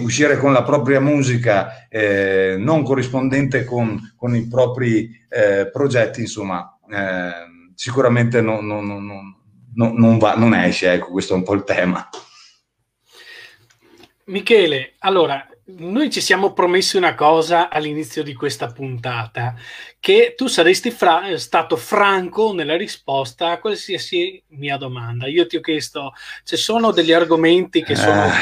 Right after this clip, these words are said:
Speaker 2: tabù? E tu mi hai detto, "No, no, Daniele, assolutamente, eh, parliamo di tutto ciò
Speaker 1: Eh.
Speaker 2: che, che desideri." Quindi io
Speaker 1: In questo
Speaker 2: rimbalzo
Speaker 1: momento me ne, me ne sto, me ne sto pentendo, Daniele, però purtroppo l'ho detto,
Speaker 2: <laughs>
Speaker 1: capisci? Quindi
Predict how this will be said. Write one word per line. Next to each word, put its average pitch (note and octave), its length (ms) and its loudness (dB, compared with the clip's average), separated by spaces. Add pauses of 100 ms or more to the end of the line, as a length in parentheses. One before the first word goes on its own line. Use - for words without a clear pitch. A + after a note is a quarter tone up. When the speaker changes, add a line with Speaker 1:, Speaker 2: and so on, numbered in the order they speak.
Speaker 2:
tabù? G3 560 4 (760)
E A3+ 200 4
tu C4+ 100 -2
mi C#4+ 80 -2
hai B3 60 6
detto, G#3 260 4
"No, D4 140 -2
no, D3 300 -2
Daniele, E3 360 0
assolutamente, E3+ 1500 0
eh, D3 100 -12
parliamo F3 560 0
di D#3+ 280 -16
tutto G3+ 380 -6
ciò - 160 -6 (200)
Speaker 1:
Eh. F2+ 60 -2
Speaker 2:
che, C3 400 -8
che E3 200 0
desideri." C#3 560 -4
Quindi F3 360 0
io D#3 180 -2
Speaker 1:
In C3 60 -8 (320)
questo A#3 240 6
Speaker 2:
rimbalzo - 560 6
Speaker 1:
momento F#3 520 2
me F3 100 0
ne, E3+ 160 0
me D#3+ 160 -2
ne D#3+ 160 0
sto, D#3 300 2
me C#3+ 100 0
ne C#3 100 0
sto C#3+ 220 -2
pentendo, A#2+ 600 -2
Daniele, G#2 440 -2
però C#3+ 420 0
purtroppo D3+ 540 0
l'ho C#3 120 2
detto, G2+ 420 0
Speaker 2:
<laughs> - 40 -8
Speaker 1:
capisci? - 540 -8
Quindi D3 500 -8